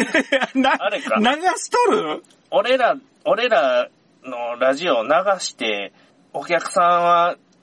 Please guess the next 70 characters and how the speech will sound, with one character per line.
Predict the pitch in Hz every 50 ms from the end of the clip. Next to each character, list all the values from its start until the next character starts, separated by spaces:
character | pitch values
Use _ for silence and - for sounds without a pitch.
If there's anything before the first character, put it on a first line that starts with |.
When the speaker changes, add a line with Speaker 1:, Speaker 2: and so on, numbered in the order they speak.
| _ _ _
Speaker 2:
去 | - - - - -
っ | -
て | _ - 185 214
い | 220
か | - 247 233 233
ん | 226
の | 220 202
か | - - 101
っ | -
て | _ - 98
い | 98 101
う | 98 95
心 | - - 107 104 -
配 | 101 98 92
が | 90 92
あ | 82
り | 80 85
ま | 85 -
す。 | - - _ _ -
Speaker 1:
流 | - 151 190 254 349 381 381
し | - - 185
よ | 160 151 131
る？ | 113 110 101 113 139 - _ _ _ _ _ _ _
そ | - - - 226
れ | 247 254
は | 247 247 247 240 233
あ | 220 202 202
れ | 233
で | 254
し | 247 -
ょ？ | 175 143 - -
あ | - 196
く | 269 269
ま | 226 175
で | 147
も | 135
事 | 123 120
務 | 135 156 170 180
所 | 190 294
で | 294 233
し | - -
ょ？ | - - 127 - _ _ _ _ _ _ _ _ -
Speaker 2:
い | 143
や、 | 151 160 156 - _ _ _ _
店 | - - 285 311 302 302 277
頭 | - 285 262 247 240 233
で | 214 214 208
っ | 208 208
て | - - - -
書 | 82 78
い | 76
て | - 71
る。 | - - - - _ -
Speaker 1:
店 | - - 180 185 190 202 226 -
頭？ | - 233 247 277 285 - _ _ _ _ _ _ _ -
Speaker 2:
あ、 | 175 170 - -
こ | - 285
の | 311 302
ラ | 269 151 131
ジ | 127 -
オ | 226
別 | - - 113 - -
に | 139 143 135
店 | - _ - 208 226 226
頭 | 220 220 214
で | 208 202
流 | 202 202 170 110
し | -
て | -
も | 95 90 85 78 -